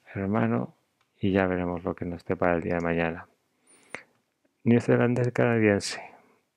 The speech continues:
otro con tendencia bajista clara. Este hoy creo que ha fallado, ¿vale? Porque ha dado señal de compra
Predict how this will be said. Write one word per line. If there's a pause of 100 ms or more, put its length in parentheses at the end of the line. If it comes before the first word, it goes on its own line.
(260)
otro
con
tendencia (180)
bajista
clara. (160)
Este
hoy
creo
que
ha
fallado, (440)
¿vale? (600)
Porque
ha
dado
señal
de
compra